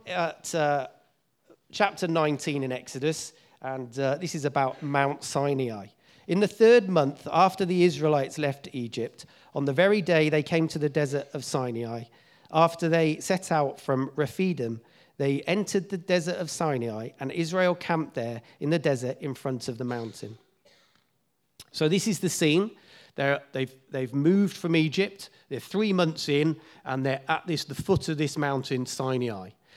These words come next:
And basically what happens is that Moses goes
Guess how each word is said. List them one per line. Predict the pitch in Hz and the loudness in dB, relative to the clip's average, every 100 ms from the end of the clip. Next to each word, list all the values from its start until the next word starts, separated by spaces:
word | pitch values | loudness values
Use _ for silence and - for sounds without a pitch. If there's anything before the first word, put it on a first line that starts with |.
| - - | -14 -6
And | 170 | -2
basically | 220 262 - 202 165 | 0 0 0 2 2
what | 131 - | 0 -2
happens | 202 - 165 127 127 - - - | -4 0 0 2 -2 -6 -18 -6
is | 147 135 | -4 -2
that | 160 - | -4 -2
Moses | 151 180 226 208 151 139 | 2 4 4 2 -2 -4
goes | 156 143 135 | -2 -2 -2